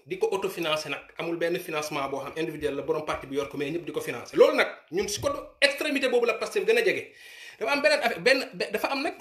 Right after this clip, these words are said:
lu problème bu nekk ci, ci, ci, ci, ci, ci, ci, ci, ci, ci option boobu noonu. Parce que man,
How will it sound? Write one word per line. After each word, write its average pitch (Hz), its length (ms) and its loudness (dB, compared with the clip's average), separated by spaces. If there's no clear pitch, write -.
lu 208 100 -8
problème 277 300 4
bu 247 80 -4
nekk 269 260 0
ci, 226 140 -6
ci, 233 120 -8
ci, - 140 -12
ci, - 120 -16
ci, - 160 -10
ci, 226 160 -10
ci, 226 360 -8
ci, 220 260 -10
ci, 220 120 -6
ci - 440 0
option 269 400 6
boobu 196 200 8
noonu. 135 240 -2
Parce 226 160 2
que 277 100 4
man, 269 200 6